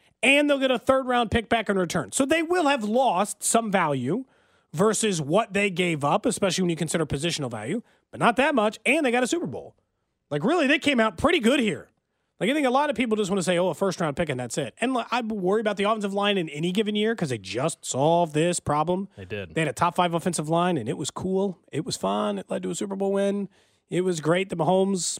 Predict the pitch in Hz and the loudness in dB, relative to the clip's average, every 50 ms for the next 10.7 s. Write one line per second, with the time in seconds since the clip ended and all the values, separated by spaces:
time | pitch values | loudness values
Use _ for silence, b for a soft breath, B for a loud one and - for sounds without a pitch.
0 | - - 117 120 113 - 151 165 185 185 185 175 160 - - 185 180 180 180 - | -10 -12 -12 -10 -6 -4 -2 0 0 0 0 0 0 0 0 2 2 2 0 -2
1 | - 127 107 107 - - 165 175 - - - - - 120 113 101 95 98 180 190 | -4 -8 -8 -6 -2 -2 -2 -2 -4 -6 -12 -10 -8 -6 -6 -6 -4 -4 -2 -2
2 | 185 196 175 180 190 190 185 185 185 170 - 202 196 190 190 269 285 254 220 202 | 0 0 0 2 2 2 2 2 0 0 0 0 -2 0 -2 -2 0 0 0 0
3 | 185 165 - 170 151 147 135 131 - 151 139 127 113 120 110 - _ _ _ _ | 0 0 0 0 0 0 0 0 0 0 0 0 -2 -4 -8 -8 _ _ _ _
4 | - - 220 214 180 147 131 202 196 107 98 85 85 - 147 - 143 - - - | -4 0 2 2 2 2 0 -2 -4 -6 -8 -8 -10 -12 -12 -12 -14 -14 -14 -14
5 | - - - - - - - - _ _ _ _ _ _ _ _ _ _ _ _ | -14 -14 -14 -16 -20 -20 -20 -20 _ _ _ _ _ _ _ _ _ _ _ _
6 | - - 214 240 247 214 196 196 196 196 190 160 151 156 151 139 110 - - 151 | -4 -2 0 0 0 0 0 0 0 0 0 -2 -4 -4 -4 -6 -6 -8 -8 -6
7 | 170 196 196 190 - - - - - - _ _ _ _ _ _ _ _ _ _ | -4 -2 -4 -4 -6 -10 -14 -16 -20 -20 _ _ _ _ _ _ _ _ _ _
8 | _ _ _ _ _ _ _ _ _ _ _ _ - 262 294 302 240 226 247 226 | _ _ _ _ _ _ _ _ _ _ _ _ 0 0 0 0 0 0 0 -2
9 | 190 143 160 220 233 214 - 190 190 196 196 190 165 151 170 165 139 123 123 120 | 0 0 0 0 0 -2 -2 0 0 2 2 2 2 0 0 0 -2 -4 -6 -6
10 | 120 143 156 151 143 165 156 101 101 117 147 214 269 285 | -4 -4 -4 -4 -4 -6 -6 -8 -8 -8 -8 -8 -8 -10